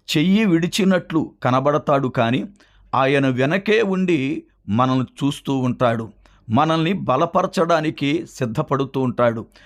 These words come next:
మనం ఎక్కడ తప్పిపోతాము అని చెప్పి తొలగిపోకోకుండా ఉండేటట్లుగా ఆధ్యాత్మికమైనటువంటి మార్గములో మనల్ని నడిపించడానికి మన వెనుక, ముందు, ప్రక్క ఆవరించి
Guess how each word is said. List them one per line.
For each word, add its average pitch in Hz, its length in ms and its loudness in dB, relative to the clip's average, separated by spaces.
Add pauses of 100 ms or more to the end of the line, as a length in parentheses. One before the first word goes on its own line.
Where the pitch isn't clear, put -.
(180)
మనం 147 280 2
ఎక్కడ 185 640 2 (180)
తప్పిపోతాము 143 1000 -2
అని 117 120 0
చెప్పి 123 440 -6 (440)
తొలగిపోకోకుండా 170 1200 2 (120)
ఉండేటట్లుగా 135 880 0 (460)
ఆధ్యాత్మికమైనటువంటి 151 1400 0
మార్గములో 131 640 0
మనల్ని 123 480 0 (320)
నడిపించడానికి 160 1300 0 (260)
మన 120 220 4
వెనుక, 147 440 2 (380)
ముందు, 160 640 2 (180)
ప్రక్క 143 480 0 (400)
ఆవరించి 170 1080 0